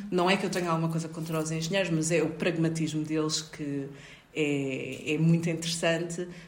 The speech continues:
"Então, mas isso é para ficar, esse documento é para ficar no bolso ou queres trabalhar à séria?" <laughs> E eu pensei,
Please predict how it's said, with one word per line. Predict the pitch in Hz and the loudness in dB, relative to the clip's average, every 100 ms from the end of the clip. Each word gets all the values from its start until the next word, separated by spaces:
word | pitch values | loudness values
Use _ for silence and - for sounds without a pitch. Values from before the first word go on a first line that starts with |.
| - - | -16 -6
"Então, | 202 196 | -2 0
mas | 190 196 | 0 0
isso | 180 202 | 0 -2
é | |
para | - | -4
ficar, | 180 190 185 170 165 | -6 -6 -2 -2 -2
esse | 185 - - - 165 165 160 156 151 151 | -2 -2 0 -2 -2 0 2 2 0 -4
documento | - 180 170 175 | -6 -4 -4 -4
é | |
para | 165 | -6
ficar | 165 170 165 | -6 -4 -2
no | 160 | -2
bolso | 160 185 190 - - - | 0 -2 -2 -4 -6 -6
ou | 165 | -8
queres | 165 170 | -4 -4
trabalhar | - 170 165 160 143 151 - - - - - - - - | -2 -2 0 0 -2 -4 -10 -18 -20 -20 -20 -20 -20 -4
à | 160 | -2
séria?" | 160 165 147 143 135 - | 0 0 -2 -2 -8 -2
<laughs> | 262 247 277 | 2 4 6
E | |
eu | 311 240 | 6 8
pensei, | 285 269 - 165 151 | 8 6 4 2 2